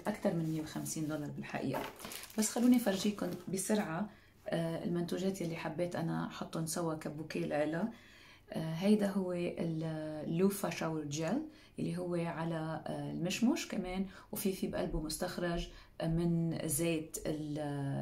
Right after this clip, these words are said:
ال-، الآلمند أو اللوز، وهيدا كتير بيش-، بيساعد على تغذية البشرة من المنتوجات الطبيعية والمكونات الطبيعية مثل ما صرتوا بتعرفوا، وكمان،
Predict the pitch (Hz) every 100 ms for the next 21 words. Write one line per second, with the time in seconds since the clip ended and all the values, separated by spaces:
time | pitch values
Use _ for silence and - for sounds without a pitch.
0 | 139 - 160 151 156 147 147 143 151 165
1 | 202 320 320 - 156 151 151 156 302 -
2 | - - - - - 170 196 175 175 190
3 | 185 170 - - 165 180 160 143 147 -
4 | 196 196 190 180 170 170 165 165 160 -
5 | - - - 160 175 180 175 170 170 165
6 | 160 - - 151 156 160 160 156 156 151
7 | 160 165 160 - 170 156 160 160 156 -
8 | 165 165 - 180 190 - 311 - - -
9 | - 180 185 190 190 190